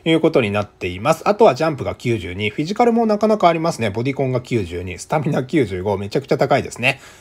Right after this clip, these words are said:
えー、逆足の精度が三で、コアンが六。まあ、この辺もいいですね。えー、ちなみに総合値は九十四か。ノーマルで九十四ってなかなか高い方だと思うんで、これがまあ、エフピー化されるとかなり伸びると思うんでね。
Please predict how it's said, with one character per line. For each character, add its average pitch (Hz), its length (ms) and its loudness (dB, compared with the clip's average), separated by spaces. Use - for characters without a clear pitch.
え 156 180 6
ー、 139 40 0
逆 127 220 -2
足 156 140 -2
の 151 80 -2
精 165 160 -2
度 127 60 -2
が 113 60 -2
三 107 200 -4
で、 92 80 -8
コ 143 180 -4
ア 147 40 -4
ン 131 60 -2
が 90 80 -4
六。 82 380 -4
ま - 60 -6
あ、 - 20 -2
こ 165 100 0
の 131 80 0
辺 101 180 -6
も 87 100 -8
い 87 100 -8
い - 20 -10
で - 80 -16
す - 140 -12
ね。 131 320 -12
え 151 40 -8
ー、 - 20 -10
ち - 80 -6
な 190 60 4
み 214 80 0
に 208 60 -2
総 196 160 4
合 190 120 6
値 - 120 -6
は 87 100 -2
九 214 220 2
十 113 160 -2
四 120 220 -4
か。 90 180 -6
ノ 208 220 -2
ー - 40 -4
マ 254 120 2
ル 254 100 4
で 220 140 4
九 247 300 2
十 131 200 2
四 123 160 0
っ - 40 -4
て 127 100 -2
な - 120 -8
か 175 120 6
な 175 100 4
か 170 260 6
高 190 240 2
い 180 40 6
方 117 140 -2
だ 95 100 -2
と 92 120 -12
思 101 200 -8
う - 20 -8
ん 92 60 -10
で、 95 100 -8
こ - 120 -4
れ 190 100 6
が 202 140 4
ま 185 120 4
あ、 107 60 2
エ 95 80 -2
フ - 160 -12
ピ 113 140 -6
ー 101 40 -4
化 101 120 -8
さ 113 100 -2
れ 110 100 0
る 104 100 -2
と 92 100 -10
か - 160 -4
な 202 100 0
り 113 80 -2
伸 104 100 -6
び 107 80 -6
る 107 60 -6
と 101 80 -10
思 95 160 -10
う 92 40 -10
ん 85 40 -12
で 90 60 -12
ね。 101 180 -4